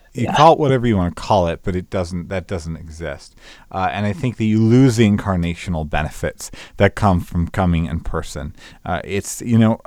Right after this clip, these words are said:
Speaker 1: I, I've heard actually, I've, I know some Christian leaders that basically refer to it as like a chapel. And that's cool. That's fine. There's benefits of a chapel. But, uh, there is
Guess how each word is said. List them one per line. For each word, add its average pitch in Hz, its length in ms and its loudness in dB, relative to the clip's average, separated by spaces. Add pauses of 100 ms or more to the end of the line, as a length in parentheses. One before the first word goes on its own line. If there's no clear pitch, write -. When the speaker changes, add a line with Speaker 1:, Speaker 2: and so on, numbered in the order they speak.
(140)
Speaker 1:
I, 104 260 -2
I've 135 100 2
heard 147 140 2
actually, 110 400 0
I've, 101 240 -6 (140)
I 107 180 -2
know 117 140 4
some 101 180 -2
Christian 92 380 -2
leaders 82 260 -4
that 82 220 -6
basically 85 400 -6
refer 85 300 4
to 87 200 -2
it 78 60 -2
as 80 160 -4
like 87 180 -2
a 104 40 -2
chapel. - 520 -4 (220)
And 147 100 2
that's 175 180 4
cool. 117 460 4
That's 107 200 -4
fine. 87 360 -2
There's 98 200 -6
benefits 101 440 -2
of 85 80 -8
a 76 60 -10
chapel. - 520 -8 (600)
But, - 360 -6
uh, 80 280 0
there 110 360 2
is - 300 -4